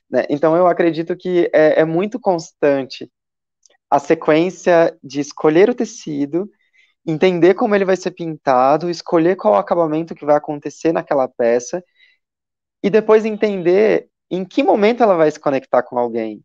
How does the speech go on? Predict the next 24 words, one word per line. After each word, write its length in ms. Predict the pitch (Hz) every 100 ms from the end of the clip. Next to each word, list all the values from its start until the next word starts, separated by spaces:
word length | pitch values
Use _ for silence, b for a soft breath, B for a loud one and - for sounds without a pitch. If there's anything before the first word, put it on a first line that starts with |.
| _ _ _ _ _ _ -
É, 580 | 131 127 123 123 120 -
eu 180 | - 156
tenho 320 | 160 190 202
um, 400 | 190 170 151 143 139 -
um 100 | 139
sério 320 | 135 147 147
re-, 200 | 139 143
um 120 | 131 127
sério 300 | - 151 165
receio 720 | 143 139 - - 147 160 131 B B B B
de 140 | 135 151
ser 200 | - 160
insistente 840 | 160 160 - _ 151 175 196 -
numa 240 | 135 135 131
compra 540 | - 147 156 170 143
de 80 | 127
alguma 320 | 123 120 120
coisa, 520 | 120 131 151 170 139
porque 320 | 123 147 - 170
eu 100 | 156
acho 260 | 156 165
que 400 | 160 160 143 131 b b b _
essa 220 | 156 180
conexão 680 | 170 160 160 - 175 196 202